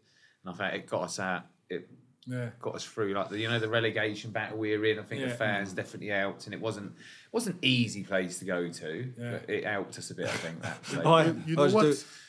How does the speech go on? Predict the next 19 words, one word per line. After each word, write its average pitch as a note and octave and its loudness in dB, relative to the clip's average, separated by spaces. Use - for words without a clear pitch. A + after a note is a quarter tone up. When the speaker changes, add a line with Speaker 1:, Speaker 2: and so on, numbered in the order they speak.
Speaker 3:
Let E3 0
me E3+ 2
mention C3 -2
Speaker 2:
Yeah. C#3 0
Speaker 3:
Napoli. A#2 0
Speaker 2:
Oh. E3+ 8
Speaker 3:
Napoli. A2 0
Speaker 1:
Oh. F2 -6
Speaker 2:
That's C#3 2
big. B2+ 2
Speaker 3:
From B2 2
the G2+ -2
Gonzalo A2+ 2
Higuain A2+ 4
Speaker 2:
Yeah, C#3 8
Speaker 3:
time. D3 8
Speaker 2:
yeah, C#3+ 8
yeah. C#3+ 6
Speaker 3:
Atmosphere. G2 -8